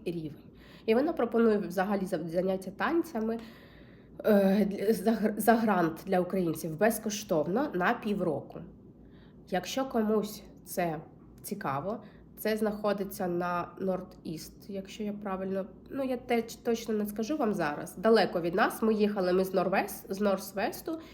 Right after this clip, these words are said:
ми їхали на машині півгодини. А у неї це вдома, у неї будинок, і в бейсменті внизу в них зроблена студія. У них є хіп-хоп, балет, у них є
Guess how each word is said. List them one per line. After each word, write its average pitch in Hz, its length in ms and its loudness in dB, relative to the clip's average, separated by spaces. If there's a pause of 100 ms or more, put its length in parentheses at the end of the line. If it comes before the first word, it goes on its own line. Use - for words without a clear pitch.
(140)
ми 196 100 2
їхали 220 340 2
на 185 120 2
машині 247 480 -2
півгодини. 160 840 -4 (760)
А - 80 0
у - 200 0
неї 240 220 4
це - 200 0
вдома, 170 460 0
у 196 60 2
неї 170 260 0
будинок, 165 600 -2
і 196 80 -2
в 160 100 -4
бейсменті 262 680 -2
внизу 190 380 0
в 302 100 -2
них 208 160 2
зроблена 214 480 0
студія. 165 520 -8 (340)
У 185 60 -4
них 196 200 -2
є 185 60 -2
хіп-хоп, 240 600 -4
балет, 190 580 -2
у 190 60 -6
них 175 260 -4
є 170 200 0